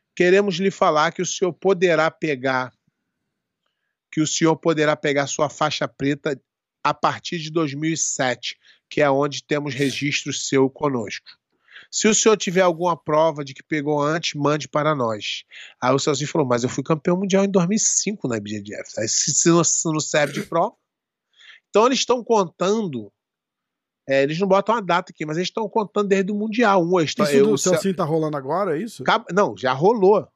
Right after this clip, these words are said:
Speaker 1: Já acabou.
Speaker 2: Hum.
Speaker 1: Ele não pode pegar o grau
Speaker 2: Sério?
Speaker 1: dele de dois mil e quatro, que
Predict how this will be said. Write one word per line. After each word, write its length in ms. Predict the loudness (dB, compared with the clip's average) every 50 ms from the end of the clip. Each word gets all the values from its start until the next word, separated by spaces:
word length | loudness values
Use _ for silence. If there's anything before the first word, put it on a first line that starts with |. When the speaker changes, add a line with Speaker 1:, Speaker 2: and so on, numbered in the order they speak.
| _ -20
Speaker 1:
Já 220 | -16 -12 -6 -6 -6
acabou. 460 | -2 -2 -2 -2 -2 -2 -2 -2 -2
Speaker 2:
Hum. 20 | -4
Speaker 1:
Ele 80 | -2
não 200 | -2 -2 -2 -4 _ _
pode 340 | 0 2 2 2 0 -2 -6
pegar 640 | _ -4 -4 -4 -2 0 0 2 2 2 0 -2 -4
o 200 | -4 -6 -4 -4 0
grau 300 | 2 2 4 4 2 2
Speaker 2:
Sério? 220 | 0 0 2 4
Speaker 1:
dele 200 | 4 4 2 0
de 80 | -4 -4
dois 180 | -4 -4 -2 -2
mil 120 | -4 -6
e 40 | -6
quatro, 640 | _ -2 0 0 0 -2 -6 -10 -12 -12 -12 -12 _ _ _ _ _ _ _ _ _ _ _ -8
que 80 | -8